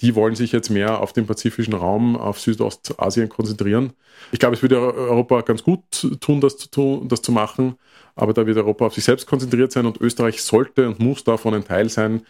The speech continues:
weil nur so werden letzten Endes auch unsere Firmen, ähm, und auch unsere Arbeitsplätze im weltweiten Wettbewerb, im technologischen, im wirtschaftlichen Wettbewerb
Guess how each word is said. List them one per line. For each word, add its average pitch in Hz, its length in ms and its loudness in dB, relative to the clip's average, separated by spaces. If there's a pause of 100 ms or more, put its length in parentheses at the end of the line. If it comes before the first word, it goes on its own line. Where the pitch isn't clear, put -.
(340)
weil 104 220 2
nur 120 280 2
so 120 540 0
werden 110 220 0
letzten 110 280 0
Endes 113 320 0
auch 110 120 -4
unsere 131 260 0
Firmen, 123 640 0
ähm, 107 540 -2
und 110 120 0
auch 104 100 -4
unsere 123 240 0
Arbeitsplätze 110 840 0 (340)
im 117 180 2
weltweiten 104 600 0
Wettbewerb, 104 640 0 (260)
im 104 160 -2
technologischen, 104 840 -2
im 104 140 -4
wirtschaftlichen 101 540 -6
Wettbewerb 95 680 -4